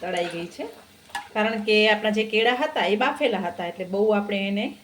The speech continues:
તળવામાં વાર નથી લાગતી. તો ઉપરથી થોડીક કડક અને અંદરથી થોડીક સોફ્ટ.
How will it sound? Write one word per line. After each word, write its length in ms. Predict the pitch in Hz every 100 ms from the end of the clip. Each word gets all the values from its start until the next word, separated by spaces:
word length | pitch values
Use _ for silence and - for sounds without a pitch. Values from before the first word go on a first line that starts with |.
| - - - - - - - -
તળવામાં 360 | 208 208 202 185
વાર 120 | 185 180
નથી 240 | 185 185
લાગતી. 380 | 156 160 - 427 - - - _ _ _ - - _ _ -
તો 60 | 202
ઉપરથી 380 | 214 226 214 208
થોડીક 260 | 220 220 214 226
કડક 580 | 220 214 233 262 226 - 202
અને 100 | 190
અંદરથી 400 | 202 214 208 208
થોડીક 280 | 202 208 - - - - -
સોફ્ટ. 320 | 233 -